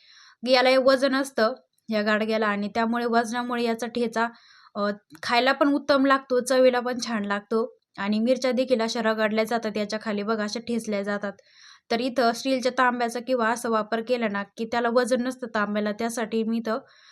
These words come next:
इथं गाडग्याचा वापर केलेला आहे. तर, अ, जास्त वेळ लागत सुद्धा नाही, कारण याला वजन असतं ना, हे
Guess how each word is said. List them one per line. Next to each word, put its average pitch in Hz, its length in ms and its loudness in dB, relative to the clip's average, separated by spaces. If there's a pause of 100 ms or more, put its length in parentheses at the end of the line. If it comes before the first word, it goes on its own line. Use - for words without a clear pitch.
(160)
इथं 233 280 -4
गाडग्याचा 240 440 2
वापर 226 300 0 (100)
केलेला 233 300 0
आहे. 208 200 -4 (540)
तर, 226 120 6
अ, 214 220 4 (380)
जास्त 277 260 4
वेळ 277 240 8
लागत 277 220 4
सुद्धा 254 320 -2
नाही, 233 200 -2
कारण 226 260 2
याला 226 180 0
वजन 240 340 0
असतं 247 220 -4
ना, 214 60 -2
हे 214 100 -2